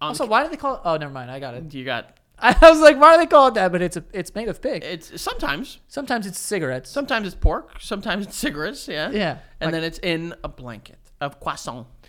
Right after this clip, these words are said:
Speaker 1: Yeah, of a
Speaker 2: <sighs>
Speaker 1: crescent roll.
Speaker 2: God, it's so good.
Speaker 1: I crush those, by the way.
Speaker 2: Crescent rolls I don't care for much.
Speaker 1: You idiot.
Speaker 2: These people that do, like, dinner biscuits and crescent rolls.
Speaker 1: Yeah.
Speaker 2: Put them to sleep.
Speaker 1: Are you insane?
Speaker 2: No, I'm not. I'm quite sane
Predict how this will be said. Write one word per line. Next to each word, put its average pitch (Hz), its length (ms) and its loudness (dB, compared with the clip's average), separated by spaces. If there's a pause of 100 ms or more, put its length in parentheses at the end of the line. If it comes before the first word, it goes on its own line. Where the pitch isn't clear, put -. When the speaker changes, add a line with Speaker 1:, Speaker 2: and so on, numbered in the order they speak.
(360)
Speaker 1:
Yeah, 131 240 -10 (260)
of 147 140 -12
a 135 140 -8
Speaker 2:
<sighs> 131 60 -18
Speaker 1:
crescent 156 360 -4
roll. 131 300 -12 (160)
Speaker 2:
God, 131 260 -18
it's - 120 -20
so 135 200 -12
good. 120 300 -12
Speaker 1:
I 143 80 -16
crush - 500 -20
those, - 240 -20
by - 180 -20
the - 160 -20
way. - 120 -20
Speaker 2:
Crescent 440 280 -4
rolls 480 180 -2
I 392 80 -2
don't 339 120 -8
care 196 180 -4
for 135 280 -10
much. 117 400 -12
Speaker 1:
You 233 440 -12
idiot. 143 380 -10
Speaker 2:
These 214 160 -8
people 320 240 4
that 247 80 4
do, 262 80 -8
like, 190 180 -6
dinner 180 240 -4
biscuits 185 560 -8
and 151 160 -8
crescent 165 340 -10
rolls. 160 400 -6
Speaker 1:
Yeah. 175 500 -4 (160)
Speaker 2:
Put - 120 0
them 226 120 -10
to 180 60 -6
sleep. 139 420 -12 (320)
Speaker 1:
Are 165 40 -8
you 240 140 -6
insane? 190 420 -8 (300)
Speaker 2:
No, 233 380 -6 (340)
I'm 160 160 -8
not. 117 240 -6
I'm - 80 -20
quite - 260 -10
sane 127 460 -10